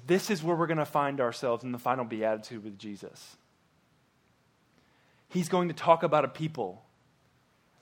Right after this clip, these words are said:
that are going to face what he will say is persecution. But they can do so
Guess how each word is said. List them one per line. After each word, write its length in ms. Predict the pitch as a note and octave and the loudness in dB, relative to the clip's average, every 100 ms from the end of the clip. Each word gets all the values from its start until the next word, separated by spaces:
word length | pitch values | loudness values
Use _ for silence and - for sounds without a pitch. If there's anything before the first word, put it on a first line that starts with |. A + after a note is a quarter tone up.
| - | -6
that 100 | C#3+ | -4
are 60 | |
going 800 | C3+ A#2 F3 F3+ G3+ G#3+ A3+ A3+ | -6 2 8 8 10 6 6 0
to 140 | - F#3 - - | -2 -8 -4 8
face 580 | F#3+ A3 B3+ - - - _ | 10 10 4 -6 -14 -18 _
what 180 | - D3+ | 2 2
he 140 | D3+ G#3 | 4 2
will 100 | G3+ | 2
say 320 | F#3+ D3 C3 | 4 4 4
is 160 | B2+ - _ - | 0 -8 _ -2
persecution. 800 | E3+ D#3+ D#3 C#3+ A#2+ G2+ F#2 G#2+ _ _ _ _ _ _ _ _ _ _ _ _ _ _ _ _ _ _ _ _ _ _ _ _ - | -2 0 -6 -8 -8 -10 -14 -20 _ _ _ _ _ _ _ _ _ _ _ _ _ _ _ _ _ _ _ _ _ _ _ _ -4
But 160 | E3 | 0
they 100 | E3+ | 2
can 260 | E3 D#3+ C#3+ | 2 -2 -2
do 220 | C3+ G#3+ | 2 2
so 460 | - D3+ A2+ F2+ | 2 0 0 -2